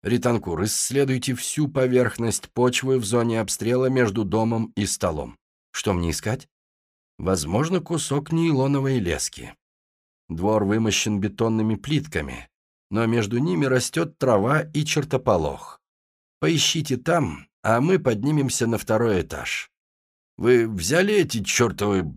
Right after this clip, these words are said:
бахилы? На входе мужчины сняли ботинки и натянули бахилы. Они изучили второй этаж, скользя по полу,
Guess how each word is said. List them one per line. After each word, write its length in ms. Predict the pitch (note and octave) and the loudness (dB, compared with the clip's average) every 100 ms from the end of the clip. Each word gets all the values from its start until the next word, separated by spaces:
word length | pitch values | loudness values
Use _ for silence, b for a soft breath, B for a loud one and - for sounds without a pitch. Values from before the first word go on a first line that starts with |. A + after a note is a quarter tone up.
| - | -6
бахилы? 640 | F2+ C#3+ - G2 C2 A1+ _ _ _ - | 0 0 0 -6 -6 -10 _ _ _ -6
На 240 | F#2+ G2 | 0 2
входе 400 | G2 - C3 C3 - _ | 2 0 0 -2 -6 _
мужчины 480 | F2+ A2 - D3 C#3+ | -2 2 2 2 0
сняли 360 | - B2+ A#2+ G2+ | 0 2 2 4
ботинки 600 | G2 - C#3+ C#3+ D3 - | 2 2 -2 -2 -4 -2
и 80 | C#3+ | 0
натянули 460 | D3+ - B2+ A2 A#2 | 0 0 0 0 0
бахилы. 520 | A2 - E2 C#2+ - _ _ _ - | -2 -4 -8 -10 -12 _ _ _ 0
Они 300 | G#2 A2+ G#2 | 2 4 2
изучили 400 | G#2+ G2+ A2+ A2 | 0 0 -2 -2
второй 380 | - G2 F#2+ | 2 4 4
этаж, 320 | F#2 A#2+ B2 - | 4 2 0 -2
скользя 440 | - G2+ F#2+ G#2+ | 2 2 2 0
по 140 | G#2+ | 0
полу, 340 | G2 B2+ C3 | 0 2 2